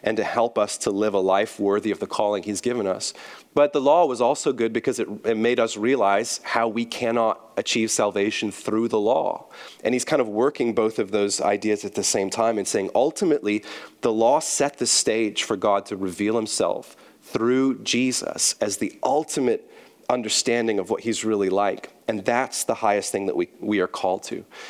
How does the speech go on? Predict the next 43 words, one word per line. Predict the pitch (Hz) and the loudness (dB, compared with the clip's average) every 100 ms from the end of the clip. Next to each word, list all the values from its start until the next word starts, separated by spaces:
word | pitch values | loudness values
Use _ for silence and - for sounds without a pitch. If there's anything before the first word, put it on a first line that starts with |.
| - | -8
And | - | -2
so | - | 0
when | 110 | 2
we | 110 | 2
set | - 127 | 2 2
our | 120 | 2
sights | - 107 101 113 | 2 0 0 0
lower | 110 135 117 98 | 2 4 4 2
to | 104 | -2
saying, | - 185 - | -2 -2 2
"Oh, | 156 147 | 2 4
but | 135 | 2
at | 135 147 | 2 2
the | |
end | 147 | 0
of | 127 | 2
the | |
day, | 127 107 | 2 0
it | 82 | -2
really | 107 120 147 147 113 | -2 0 2 0 0
is | 110 131 139 104 - - - - - 110 | 0 2 2 0 -2 -4 -4 -14 -8 -4
about | 107 123 - | 0 0 0
circumcision, | - 110 - 101 101 90 95 | -4 -4 -2 -2 -2 -2 -2
it | 95 | 0
really | 117 127 117 | 0 2 2
is | 113 | 0
about | 104 107 98 - | 0 2 2 0
following | - 104 104 98 95 | -4 0 2 2 0
the | 87 | 0
rules," | 87 90 - - - - - | 0 0 -2 -6 -12 -16 -8
then | 117 113 | -4 0
we're | 110 120 | 0 0
undoing | 135 123 113 120 120 101 | 0 0 0 2 2 2
this | 101 - | -2 2
radical | 101 101 104 101 | 4 4 2 0
revelation | 95 87 92 90 - 98 | 0 0 0 0 0 0
that | 87 - | 0 0
we | 92 | -2
have | 90 85 80 - | -2 -2 -2 -4
in | 80 | -4
Jesus. | 92 107 107 - - - - _ _ _ _ _ _ - - | -2 -2 -2 -4 -8 -10 -12 _ _ _ _ _ _ -20 -8
So | - 120 | -2 2
what | 143 - | 2 0